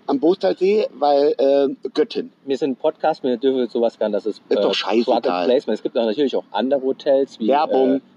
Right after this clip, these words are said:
Speaker 1: Muss man das
Speaker 2: Seezeit,
Speaker 1: kennzeichnen?
Speaker 2: Seezeit Lodge, Center Park, Hotel zur Post.
Speaker 1: Schuwer.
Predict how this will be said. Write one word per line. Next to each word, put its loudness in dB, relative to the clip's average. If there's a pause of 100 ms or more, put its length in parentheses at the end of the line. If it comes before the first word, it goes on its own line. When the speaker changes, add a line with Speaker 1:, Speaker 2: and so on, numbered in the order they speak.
(160)
Speaker 1:
Muss 2
man 2
das 2
Speaker 2:
Seezeit, 2
Speaker 1:
kennzeichnen? 0
Speaker 2:
Seezeit -2
Lodge, -2
Center -2
Park, -4 (520)
Hotel -2
zur -2
Post. -4
Speaker 1:
Schuwer. 0